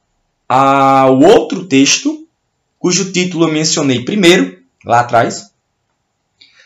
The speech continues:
mas que eu ainda não tinha abordado nesse episódio, né? Eu mencionei o título do texto, mas eu ainda não tinha falado sobre ele, que é, se chama, vou repetir, Professores Mal Remunerados e Privilégios Inaceitáveis nas Escolas Cívico-Militares,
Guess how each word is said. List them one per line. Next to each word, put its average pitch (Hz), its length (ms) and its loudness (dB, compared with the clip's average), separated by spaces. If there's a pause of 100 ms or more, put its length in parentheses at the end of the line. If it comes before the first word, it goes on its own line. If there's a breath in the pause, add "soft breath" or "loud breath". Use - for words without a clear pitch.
(100)
mas 175 220 -2
que - 80 -2
eu 220 120 4
ainda 208 320 2
não 220 200 -2
tinha 202 1000 0
abordado 160 600 2
nesse 139 240 -2
episódio, 131 480 0
né? 110 140 -6
Eu 131 100 0
mencionei 160 760 0
o - 80 -4
título 151 320 -6
do 180 100 -16
texto, 170 440 -4
mas 175 180 -8
eu 156 80 -8
ainda 156 220 -8
não 175 120 -8
tinha 185 220 -8
falado 160 360 -4
sobre - 280 -8
ele, 113 260 -4 (600 loud breath)
que - 160 -2
é, 175 160 2
se 175 140 -4
chama, 156 520 -2 (140)
vou 156 140 -6
repetir, 165 580 -8 (260 soft breath)
Professores 196 720 0
Mal 208 220 2
Remunerados 165 760 2
e 185 100 -8
Privilégios 143 640 0
Inaceitáveis 165 880 0
nas 151 180 -8
Escolas 135 520 -2
Cívico-Militares, 247 1500 -2